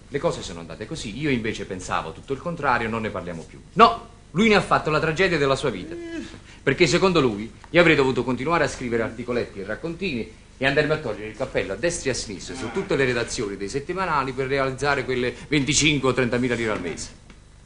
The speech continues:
Che importa? Qua in casa non ti manca niente, mangiare e dormire ci penso io, quelle venticinque o trentamila lire al mese te le tieni in tasca per le sigarette,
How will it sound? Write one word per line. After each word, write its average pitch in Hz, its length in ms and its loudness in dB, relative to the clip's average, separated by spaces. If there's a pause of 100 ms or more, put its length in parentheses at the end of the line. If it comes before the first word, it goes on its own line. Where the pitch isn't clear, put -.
(180)
Che 226 80 4
importa? 190 440 -2 (520)
Qua 214 100 2
in 202 80 2
casa 190 240 6
non 160 140 -4
ti 151 80 -10
manca 156 240 -4
niente, 190 360 -4 (100)
mangiare 156 340 4
e 143 40 2
dormire 143 360 0
ci - 80 -6
penso 131 240 -4
io, 180 240 -6 (160)
quelle 165 200 4
venticinque 151 480 2
o - 20 0
trentamila 131 360 0
lire 127 120 0
al 120 80 -2
mese 120 240 -6
te 120 80 -4
le 110 60 -4
tieni 113 160 -4
in 101 80 -6
tasca 110 340 0
per 104 100 -4
le 107 80 -6
sigarette, 160 580 2